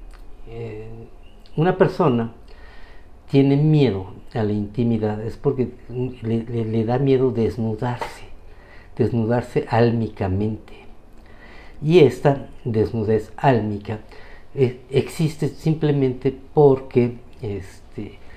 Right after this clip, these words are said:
así somos, pero tenemos miedo a ser heridos si somos naturales.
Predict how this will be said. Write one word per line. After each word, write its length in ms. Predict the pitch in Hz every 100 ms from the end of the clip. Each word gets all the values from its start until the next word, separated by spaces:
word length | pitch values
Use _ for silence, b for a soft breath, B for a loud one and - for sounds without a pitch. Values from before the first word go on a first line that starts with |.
| B B B
así 340 | - - 175
somos, 440 | 170 185 190 151 -
pero 420 | 135 117 110 107 - - 127 120 -
tenemos 540 | 117 135 143 139 -
miedo 460 | 147 147 139 127 123
a 60 |
ser 260 | - 123 120
heridos 720 | 123 135 113 117 113 - - -
si 140 | - 117
somos 360 | - 107 95
naturales. 760 | 104 104 123 123 131 123 -